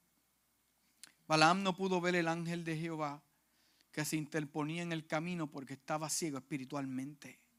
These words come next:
¿Sabe cuántas cosas Dios se está oponiendo en tu camino? Y tú dices, "Pero ¿por qué no me pasa esto? ¿Y por qué no pasa lo otro? ¿Y por qué?". Porque Dios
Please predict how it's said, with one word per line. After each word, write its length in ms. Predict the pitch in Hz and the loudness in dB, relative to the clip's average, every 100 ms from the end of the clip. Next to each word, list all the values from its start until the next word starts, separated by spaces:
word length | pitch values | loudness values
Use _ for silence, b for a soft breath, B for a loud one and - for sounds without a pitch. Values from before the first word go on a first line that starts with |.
| _ _ _ _ B B B B B - | _ _ _ _ B B B B B -12
¿Sabe 180 | 294 | -10
cuántas 320 | 247 233 196 - | -6 -4 -4 -6
cosas 400 | 208 190 202 165 | -6 -4 -6 -6
Dios 160 | 156 | -6
se 80 | 190 | -6
está 180 | 185 180 | -4 -4
oponiendo 480 | 180 156 160 170 170 | -2 -4 -2 -4 -6
en 80 | |
tu 140 | 151 160 | -6 -4
camino? 580 | 131 127 151 214 254 _ _ _ _ _ _ _ _ _ _ _ _ _ _ _ _ _ _ _ - | -2 0 0 -2 -8 _ _ _ _ _ _ _ _ _ _ _ _ _ _ _ _ _ _ _ -6
Y 100 | 165 | 0
tú 120 | 170 | 0
dices, 280 | 165 - 185 | 0 -4 -6
"Pero 160 | 190 165 | -6 -4
¿por 180 | 160 139 | -4 -2
qué 100 | 156 | -2
no 100 | 170 | -2
me 120 | 175 | -2
pasa 400 | 180 165 170 156 | -2 0 0 -2
esto? 420 | 180 - 202 190 b b b b | -4 -6 -12 -12 b b b b
¿Y 120 | 147 | -4
por 200 | 147 123 | -4 -4
qué 100 | 147 | -2
no 120 | 147 | -2
pasa 300 | - 160 180 | -2 -4 -2
lo 260 | 165 143 170 | -2 -2 -4
otro? 360 | 185 196 180 _ B B - | -4 -6 -8 _ B B -6
¿Y 80 | 135 | -4
por 280 | 151 131 | -2 -4
qué?". 240 | - 190 - | -2 -4 -4
Porque 640 | - 165 151 - 156 - _ _ | -4 0 0 0 -4 -6 _ _
Dios 340 | 143 139 147 | -10 -6 -6